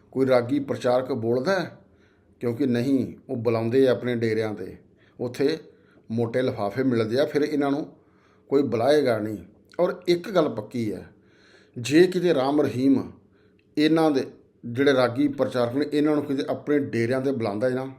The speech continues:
ਉੱਥੇ ਇਹਨਾਂ ਨੂੰ ਸਮਾਂ ਦਿੰਦੇ,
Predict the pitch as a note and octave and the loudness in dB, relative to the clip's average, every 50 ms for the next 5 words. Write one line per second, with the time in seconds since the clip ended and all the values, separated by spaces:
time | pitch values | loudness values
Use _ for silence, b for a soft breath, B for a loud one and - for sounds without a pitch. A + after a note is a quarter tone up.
0 | - _ _ _ _ _ _ _ b b b b b b b - B2 B2+ B2 - | -20 _ _ _ _ _ _ _ b b b b b b b -8 -6 -6 -2 -2
1 | C#3+ - - C#3+ C3 C3 C3 C3 B2+ B2 - b b b b b b b b b | -2 0 0 0 0 0 0 -2 -2 -4 -10 b b b b b b b b b
2 | b - - - - - - C3+ C3+ C#3+ D3+ C#3+ C#3 C3 A#2+ A#2 B2 A#2 - - | b -18 -12 -8 -6 -6 -4 0 2 2 2 4 2 2 0 0 -2 -2 -4 -6